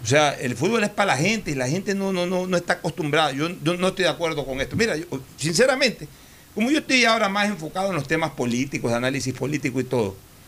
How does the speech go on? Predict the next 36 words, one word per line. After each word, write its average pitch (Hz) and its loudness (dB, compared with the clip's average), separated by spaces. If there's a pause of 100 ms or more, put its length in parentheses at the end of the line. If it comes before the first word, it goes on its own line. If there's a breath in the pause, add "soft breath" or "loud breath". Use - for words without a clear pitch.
(400 soft breath)
ya 160 6
no 226 2
estoy 196 -2
tan 165 0 (220)
inmerso 147 2
en 127 -2
el 110 -4
tema 127 0
futbolístico. 123 -2
Obviamente 113 -2
veo 131 2
los 127 -2
partidos 123 -2
de 127 -12
fútbol 135 -2
que 131 -4
puedo 117 -2
ver, 120 2
los 123 -6
comento, 113 -2
los 110 -2
analizo. 110 -2
Creo 113 -2
que 101 -4
sé 117 0
bastante 117 -2
de 110 0
fútbol, 135 -2
toda 113 -2
la 117 -2
vida 123 0
he - -2
estado 117 -2
metido 123 -2
en 131 -2
esto. 127 -4